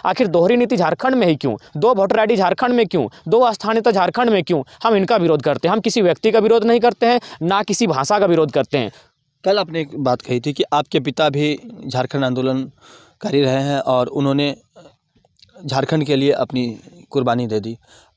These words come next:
Speaker 2: आप जित-, तनिक भी नहीं डिगेंगे। तो किस तरह की यादें पिता से जुड़ी हैं जो आपको इस तरह के आंदोलन का कर्णधार बनने के लिए या फिर उ-, इसे, अ, एक तरह से इसका नेतृत्व करने के लिए मजबूर किया?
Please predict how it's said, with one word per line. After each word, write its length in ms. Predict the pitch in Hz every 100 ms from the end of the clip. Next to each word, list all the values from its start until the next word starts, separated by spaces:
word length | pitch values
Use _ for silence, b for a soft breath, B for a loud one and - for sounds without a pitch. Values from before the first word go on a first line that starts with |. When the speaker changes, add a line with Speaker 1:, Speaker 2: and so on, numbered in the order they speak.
| -
Speaker 2:
आप 200 | 156 165 - - _ _ _ _ _ _ _ _ - _ _ 131
जित-, 340 | 139 - -
तनिक 240 | 151 170
भी 120 | 156 143
नहीं 200 | 131 127
डिगेंगे। 480 | 120 117 113 117 - B B -
तो 300 | 175 - - _ _ _ _ _ _ _ _
किस 200 | 233 214
तरह 140 | 196 196
की 280 | 208 202 - -
यादें 360 | 131 139 151 185
पिता 220 | 151 160
से 140 | 156 143
जुड़ी 220 | 143 160
हैं 260 | 165 170 -
जो 200 | 135 190
आपको 460 | - 147 - 165 165
इस 140 | 147 -
तरह 180 | 147 139
के 200 | - 160 - B B
आंदोलन 480 | 127 131 143 151 156 - _ _ _ _ _ _
का 120 | 165 156
कर्णधार 560 | - 139 139 143 170
बनने 280 | 156 151 151
के 140 | 143
लिए 100 | 156
या 160 | 160 143
फिर 220 | 147 147 B B -
उ-, 120 | 156 147 143
इसे, 300 | - 151 156
अ, 380 | 123 120 107 80
एक 120 | 131
तरह 120 | 139 135
से 120 | 139 - 139
इसका 180 | -
नेतृत्व 380 | 143 143 170 156
करने 240 | 143 135 131
के 80 |
लिए 100 | 139
मजबूर 300 | 120 110 107
किया? 200 | 104 85